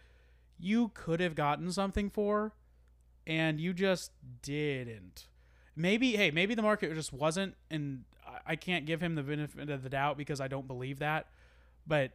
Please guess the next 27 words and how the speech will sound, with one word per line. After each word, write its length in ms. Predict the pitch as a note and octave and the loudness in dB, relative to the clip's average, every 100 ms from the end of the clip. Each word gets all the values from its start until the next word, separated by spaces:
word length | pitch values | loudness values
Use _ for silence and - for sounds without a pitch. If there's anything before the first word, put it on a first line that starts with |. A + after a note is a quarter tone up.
| - _ _ _ - - - | -10 _ _ _ -20 -20 -16
I, 120 | G#2 - | -12 -6
<sighs> 60 | - - - - - - - - - _ - - | -6 -6 -10 -20 -20 -20 -20 -20 -20 _ -14 -8
if 160 | E3+ | -4
you 240 | F#3+ B3+ C#4+ | 2 4 6
were 180 | C4 | 4
really 340 | F#3+ F3+ G3 F#3+ | 4 4 4 6
like, 260 | E3+ D3+ - | 4 4 2
"Oh, 160 | F#3+ | 2
we 140 | E3+ F3+ | 4 2
need 200 | F3+ E3 | 2 0
to 60 | D#3 | -4
keep 280 | - F3 | -2 -2
Michael 300 | D3+ D3+ D3+ C#3+ | 0 -2 -2 -4
A. 60 | |
Taylor 360 | - D3 D3 C3 | -2 -2 -2 -2
on 80 | A#2+ | -6
the 60 | |
team," 360 | B2+ A#2+ G#2 G#2 - - - - | -10 -12 -14 -16 -20 -20 -20 -8
I'm 120 | D#3+ | -2
like, 240 | D#3+ C#3 - | 0 -2 -4
"No, 220 | F#3+ G#3+ | -4 -2
you 140 | A3 | -2
don't. 400 | E3+ F3 D#3+ - - - _ - _ _ | -2 -2 -4 -8 -20 -20 _ -20 _ _
I 120 | D#3 E3+ | -6 -2
don't 260 | F3+ E3+ | -2 -4
care." 400 | - E3 B2 G#2 - - _ - _ | -4 -4 -4 -6 -20 -20 _ -20 _
Like, 300 | E3+ E3+ - | 0 0 -2